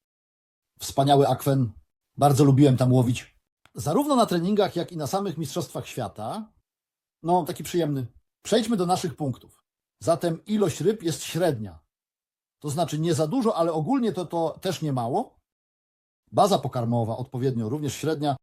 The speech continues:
Co to znaczy średnia baza pokarmowa? Baza oznacza, że nawet przy braku wędkarzy, przy braku jakiegoś dodatkowego dokarmiania, ryba i tak czuje się tam świetnie, ma wystarczająco pożywienia,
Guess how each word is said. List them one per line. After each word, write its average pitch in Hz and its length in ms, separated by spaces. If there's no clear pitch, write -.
Co 254 160
to 254 120
znaczy 208 300
średnia 170 360
baza 160 220
pokarmowa? 123 600
Baza 202 360
oznacza, 190 400
że 170 120
nawet 185 240
przy - 160
braku 208 320
wędkarzy, 185 500
przy - 160
braku 175 320
jakiegoś 165 540
dodatkowego 139 580
dokarmiania, 151 800
ryba 147 580
i 147 120
tak - 180
czuje 160 240
się 143 120
tam 127 160
świetnie, 185 460
ma 143 120
wystarczająco 139 580
pożywienia, 151 640